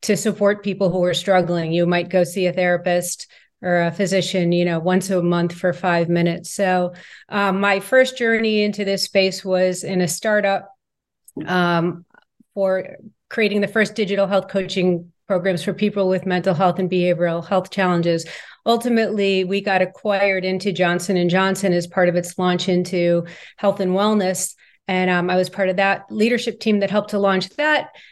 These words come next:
and then, um, moved directly into the Human Performance Institute, which J and J also acquired,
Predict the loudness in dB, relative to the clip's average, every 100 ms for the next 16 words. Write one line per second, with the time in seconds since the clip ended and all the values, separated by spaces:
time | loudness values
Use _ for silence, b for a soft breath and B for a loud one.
0 | _ -2 0 0 0 -2 -4 -2 0 2
1 | 2 0 -4 -12 _ _ _ _ _ _
2 | 0 2 2 0 -2 -2 0 0 -2 -4
3 | -2 0 0 -4 -2 0 0 0 -4 -4
4 | 0 2 2 -2 0 0 0 0 0 0
5 | -2 0 -2 -2 -4 -2 0 0 2 0